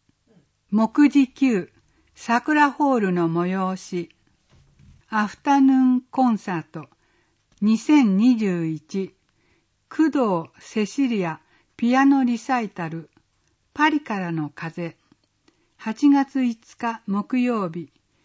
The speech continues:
午後零時二十分開演、小ホール。この紙面に二次元コードが掲載されてます。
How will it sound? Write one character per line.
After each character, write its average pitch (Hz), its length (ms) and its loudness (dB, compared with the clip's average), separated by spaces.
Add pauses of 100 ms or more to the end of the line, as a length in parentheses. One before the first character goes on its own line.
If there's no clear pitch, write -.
(200)
午 262 220 2
後 196 220 -4
零 254 280 -2
時 190 160 -6
二 180 180 -2
十 262 160 -4
分 170 460 -6
開 185 400 -8
演、 180 260 -6 (400)
小 240 400 -4
ホ 214 300 -4
ー 175 60 -4
ル。 156 240 -12 (1040)
こ 233 160 -2
の 285 140 6
紙 294 160 0
面 240 300 4
に 190 220 -4 (260)
二 233 200 2
次 302 200 6
元 285 260 6
コ 285 240 -2
ー 240 60 -2
ド 196 160 -4
が 170 200 -4 (200)
掲 247 180 2
載 233 280 -2
さ 214 180 -8
れ 208 100 -6
て 208 160 -6
ま 190 160 -6
す。 - 220 -18